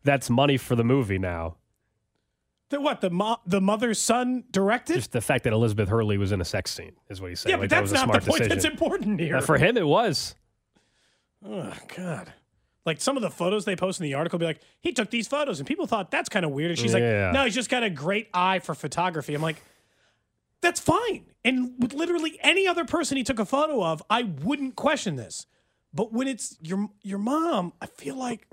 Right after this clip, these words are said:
Speaker 1: <laughs> It's weird. Yes.
Speaker 2: That's where it gets weird. Everything, every other part of this,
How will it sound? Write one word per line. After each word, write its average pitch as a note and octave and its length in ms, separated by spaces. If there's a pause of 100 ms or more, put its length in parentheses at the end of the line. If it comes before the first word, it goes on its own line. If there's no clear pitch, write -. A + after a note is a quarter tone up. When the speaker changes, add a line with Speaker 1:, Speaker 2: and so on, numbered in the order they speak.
(140)
Speaker 1:
<laughs> - 180
It's A#2+ 180
weird. G#2 280 (360)
Yes. - 380 (460)
Speaker 2:
That's - 200
where D3+ 80
it - 20
gets A#3 140
weird. F4 360 (400)
Everything, E4+ 360
every F4 260
other G4 140
part C#4+ 220
of E3+ 80
this, - 260